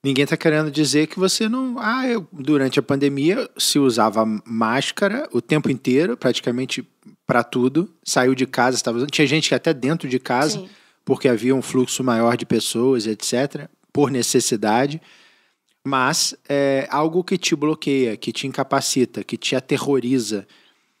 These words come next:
Speaker 1: É, como hoje, nos dias de hoje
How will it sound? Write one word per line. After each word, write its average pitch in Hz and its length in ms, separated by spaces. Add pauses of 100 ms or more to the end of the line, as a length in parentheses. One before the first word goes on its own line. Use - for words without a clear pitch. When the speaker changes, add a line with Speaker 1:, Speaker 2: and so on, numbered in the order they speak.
(180)
Speaker 1:
É, 120 320 (120)
como 139 400
hoje, 127 420 (640)
nos 147 240
dias 123 200
de 110 100
hoje 120 560